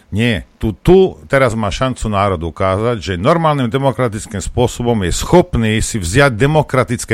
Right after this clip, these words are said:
nástroje do ruky, aby v budúcnosti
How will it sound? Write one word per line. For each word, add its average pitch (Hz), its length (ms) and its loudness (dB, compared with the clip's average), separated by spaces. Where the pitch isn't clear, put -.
nástroje 120 400 2
do 127 160 6
ruky, 120 400 4
aby 113 160 0
v 92 80 -6
budúcnosti 113 880 0